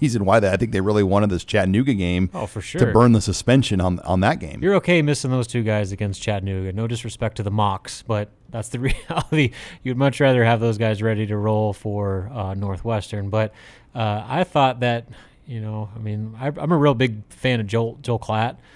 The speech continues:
Speaker 2: And his rant that he had after those penalties was spot on in a lot of sense where,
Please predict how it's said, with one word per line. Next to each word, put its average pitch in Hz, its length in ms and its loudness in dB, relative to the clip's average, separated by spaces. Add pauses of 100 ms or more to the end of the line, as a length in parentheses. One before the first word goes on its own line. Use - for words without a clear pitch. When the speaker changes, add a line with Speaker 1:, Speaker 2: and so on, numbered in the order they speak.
(240)
Speaker 2:
And 104 280 -2
his 127 240 -2
rant 117 380 0
that 110 140 -4
he 110 100 -2
had 101 220 -2
after 104 180 -4
those 101 160 -4
penalties 101 640 -4
was 107 140 -10
spot 123 460 -4
on 104 420 -2
in 104 100 -8
a 107 60 -6
lot 107 180 -6
of 98 80 -6
sense 104 300 -8
where, 107 220 -2